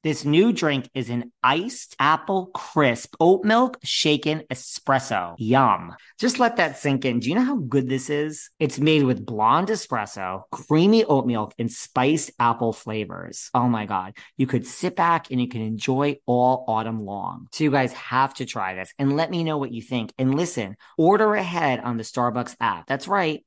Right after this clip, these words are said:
Order ahead before you get there on the Starbucks app and enjoy. And by the way, it was the performance of Apples by Miss Shea. Listen,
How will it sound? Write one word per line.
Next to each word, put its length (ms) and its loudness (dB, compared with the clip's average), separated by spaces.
Order 300 2
ahead 320 -2
before 240 -6
you 140 -2
get 240 -2
there 280 -6
on 140 -6
the 80 -10
Starbucks 480 -4
app 260 -4
and 140 -6
enjoy. 600 0
And 120 0
by 200 4
the 80 2
way, 160 0
it 100 -8
was 240 -6
the 100 -10
performance 600 -8
of 140 -8
Apples 560 -2
by 160 -10
Miss 200 -8
Shea. 340 -6
Listen, 400 -8